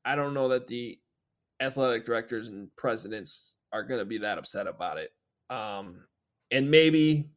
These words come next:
this is now just fully speculation on my part, maybe they call Jim Phillips, who they probably should have hired in the first place, and he's willing to leave the A C C to come back to the Big Ten. I don't know. But obviously, that's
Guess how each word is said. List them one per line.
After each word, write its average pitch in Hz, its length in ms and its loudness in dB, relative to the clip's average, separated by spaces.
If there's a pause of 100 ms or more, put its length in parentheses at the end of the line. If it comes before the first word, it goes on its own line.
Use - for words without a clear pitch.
this 143 220 -2
is 120 140 -4
now 135 260 4
just 131 180 -4
fully 123 300 2
speculation 117 640 0
on 101 60 -8
my 127 180 0
part, 104 480 -4 (760)
maybe 131 480 2
they 123 160 4
call 120 280 2
Jim 113 260 -4
Phillips, 123 720 4
who 120 100 -4
they 120 100 0
probably 123 360 2
should 110 140 -2
have 113 100 -2
hired 113 240 0
in 98 80 -10
the 107 40 -12
first 117 320 0
place, 107 540 -4 (300)
and 104 160 -10
he's 131 280 -4
willing 120 280 0
to 110 60 -4
leave 117 200 -4
the 113 160 0
A 113 40 -4
C 107 160 -12
C 120 200 -10
to 107 80 -8
come 104 180 -12
back 104 180 0
to - 60 -20
the 107 60 -18
Big 104 180 -2
Ten. 101 160 -4
I 98 120 -2
don't 107 180 -4
know. 95 320 -2 (100)
But - 140 -2
obviously, 117 540 -2
that's - 400 -4